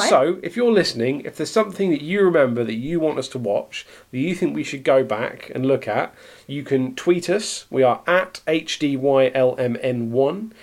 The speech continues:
Speaker 2: You can message us on Instagram, where we are at How Do You Like Me. We're now on Facebook. We finally
Speaker 1: Join the Facebook group!
Speaker 2: <laughs> We finally got the Facebook, so you can find us there. You can also email us at how do you like me now podcast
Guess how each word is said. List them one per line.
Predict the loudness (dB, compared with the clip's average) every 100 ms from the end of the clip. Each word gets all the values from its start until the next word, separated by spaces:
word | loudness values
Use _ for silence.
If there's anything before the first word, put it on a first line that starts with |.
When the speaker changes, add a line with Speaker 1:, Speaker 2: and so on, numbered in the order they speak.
| -20 -16
Speaker 2:
You | -14 -4
can | -2 -2 0
message | -2 -2 -10
us | -6
on | -4
Instagram, | -2 -2 -2 -4 -2 -2 0
where | -2
we | 2
are | 2 2
at | 0 -2 -4
How | -2 -2
Do | 0
You | 2
Like | 2 0 -4
Me. | -6 -6 -14 0
We're | 2
now | 4 4 4
on | 2 -2
Facebook. | -2 0 0 -2 0 0 -4 -18 _ -20 -6
We | -6
finally | 0 2 4 4 4 4 2 2
Speaker 1:
Join | 2 4 4 4
the | 2
Facebook | 2 2 2 0 0 0 0
group! | 2 4 6 6 6 4 2 2
Speaker 2:
<laughs> |
We | 2
finally | 2 2 2 2 2
got | 2
the | -2
Facebook, | -2 -2 -2 0 -2 -2 -12 -20 -20 -6
so | -4
you | -2
can | -2
find | 0 0 0
us | 0
there. | 2 2 0 -6 -6
You | -2
can | 0
also | 2 2 2 2
email | 0 0 2 4 6 4
us | 0 -4
at | -4 -4
how | 0 2 4
do | 4
you |
like | 2 2 0
me | 0
now | 2 2 0
podcast | 2 2 2 0 0 0 -4